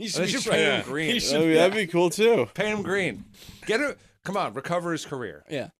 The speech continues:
Speaker 4: That's what, I, that's what I'm trying to do, Jimmy.
Speaker 1: Make
Speaker 4: Listen
Speaker 1: him the
Speaker 4: to me.
Speaker 1: American funny guy.
Speaker 4: Jimmy, let's be friends. Let's hang out, and I wanna be, uh, successful.
Speaker 1: He does
Speaker 2: Yeah.
Speaker 1: listen to the show, so it's very
Speaker 4: That's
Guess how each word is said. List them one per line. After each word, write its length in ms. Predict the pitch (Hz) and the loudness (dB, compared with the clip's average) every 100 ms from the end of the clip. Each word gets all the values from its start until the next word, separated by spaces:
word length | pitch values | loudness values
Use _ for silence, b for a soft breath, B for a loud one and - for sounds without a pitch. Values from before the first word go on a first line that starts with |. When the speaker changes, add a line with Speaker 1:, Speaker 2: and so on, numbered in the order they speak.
| _ _ _ - | _ _ _ -14
Speaker 4:
That's 160 | 135 151 | -10 -6
what, 100 | 143 | -4
I, 100 | 160 | -2
that's 420 | 127 127 - - | -4 -6 -8 -6
what 60 | 131 | -6
I'm 60 | |
trying 240 | - 139 135 | -4 -4 -2
to 80 | |
do, 60 | 151 | -4
Jimmy. 460 | 117 117 131 131 123 | -4 -4 -4 -8 -6
Speaker 1:
Make 140 | 151 | -6
Speaker 4:
Listen 140 | - 185 | -4 -4
Speaker 1:
him 60 | |
the 60 | 180 | -4
Speaker 4:
to 40 | 160 | -2
me. 60 | |
Speaker 1:
American 300 | 147 160 139 | -2 -4 -8
funny 260 | 135 127 127 | -8 -6 -6
guy. 220 | 90 71 - | -10 -14 -6
Speaker 4:
Jimmy, 240 | 156 156 | 0 0
let's 120 | 135 | 0
be 140 | 135 156 | 0 -2
friends. 520 | - 156 135 104 - | 2 0 0 -4 -8
Let's 100 | 107 | -10
hang 180 | 127 131 | -10 -6
out, 140 | 135 127 | -6 -6
and 240 | 69 92 | -10 -12
I 40 | |
wanna 280 | 110 120 117 - _ | -8 -6 -6 -10 _
be, 300 | 117 117 110 | -8 -4 -2
uh, 320 | 104 104 101 | -2 -4 -6
successful. 600 | 98 104 - 113 - 101 | -10 -14 -6 -6 -6 -10
Speaker 1:
He 80 | 117 | -6
does 200 | 165 175 | -4 -4
Speaker 2:
Yeah. 60 | 160 | -4
Speaker 1:
listen 240 | 165 147 | -8 -8
to 40 | 131 | -8
the 60 | |
show, 300 | 117 160 127 | -6 -4 -4
so 160 | 104 107 | -6 -14
it's 120 | 101 | -10
very 180 | 120 | -8
Speaker 4:
That's 80 | 117 | -6